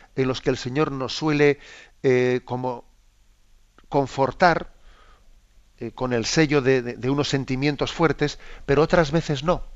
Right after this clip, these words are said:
¿Eh? Y es frecuente que haya épocas en la vida espiritual, como, eh, pues, eh,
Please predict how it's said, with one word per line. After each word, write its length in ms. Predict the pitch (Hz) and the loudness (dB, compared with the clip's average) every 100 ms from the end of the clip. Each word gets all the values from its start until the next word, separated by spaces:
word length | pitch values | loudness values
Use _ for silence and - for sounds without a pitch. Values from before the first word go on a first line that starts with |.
| - - - - - - - - - | -18 -20 -20 -20 -20 -20 -20 -20 -20
¿Eh? 140 | 123 131 - - - - - - - - | -18 -18 -18 -20 -20 -20 -20 -20 -20 -10
Y 160 | - 135 | 0 4
es 120 | 175 | 4
frecuente 440 | - 180 180 160 175 | 2 2 2 2 2
que 100 | 156 | 2
haya 260 | 156 160 - - - | 2 0 -4 -10 0
épocas 480 | 202 151 143 131 - | 2 2 0 -2 -4
en 100 | 123 | -4
la 80 | |
vida 180 | 117 123 | -2 -2
espiritual, 540 | 113 - 113 101 110 104 | -2 -4 -8 -6 -6 -6
como, 280 | 110 110 - - - - | -8 -10 -10 -16 -20 -14
eh, 180 | 127 139 | -12 -12
pues, 180 | 131 - | -12 -10
eh, 300 | 117 123 | -8 -8